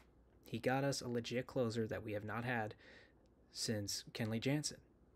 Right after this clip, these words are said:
We, we, I don't have to hold my breath anymore watching Matt Barnes come out of the bullpen and try to close a game. Kenley Jansen gave us that. He had a couple hiccups in the season, like every closer does, but he was still very, very reliable.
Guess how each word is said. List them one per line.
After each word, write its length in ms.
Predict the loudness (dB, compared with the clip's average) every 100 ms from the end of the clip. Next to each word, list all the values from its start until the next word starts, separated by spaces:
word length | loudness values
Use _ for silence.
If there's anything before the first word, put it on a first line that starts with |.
| -20 -20 -20 -20 -20 -20 -20 -20 -14
We, 280 | -4 -2 0
we, 200 | 2 2
I 120 | 0
don't 200 | -2 0
have 120 | 0 0
to 80 |
hold 180 | 2 2
my 100 | 2
breath 300 | 2 2 2
anymore 300 | 0 0 -2
watching 360 | -2 -2 -2 -2
Matt 220 | -2 -2
Barnes 420 | 0 0 0 -4 -4
come 160 | -2
out 80 | -2
of 60 | -2
the 140 | -2
bullpen 380 | -2 -2 -4 -10 -16 -10
and 80 | -4
try 140 | -2
to 60 | -2
close 260 | 0 -2 2
a 40 |
game. 280 | 4 4 2 -12 -20 -20 -20 -20 -20 -20 -14 -4
Kenley 280 | 0 2
Jansen 400 | 2 2 2 0
gave 220 | 4 4 2
us 140 | -4
that. 200 | -6 -10 -14 -20 -20 -20 -18
He 140 | -4 0
had 80 | 0
a 40 |
couple 280 | 0 2 4
hiccups 420 | 2 0 -4 -4
in 80 | -2
the 60 |
season, 460 | 0 2 2 0 -4 -4
like 160 | -2 0
every 180 | 2
closer 340 | 0 0 0 0
does, 360 | 0 0 0
but 180 | -4 -6
he 120 | -6
was 120 | -2 0
still 240 | 2 2 2
very, 220 | 2 4
very 260 | 4 2 2
reliable. 580 | 0 0 0 0 -4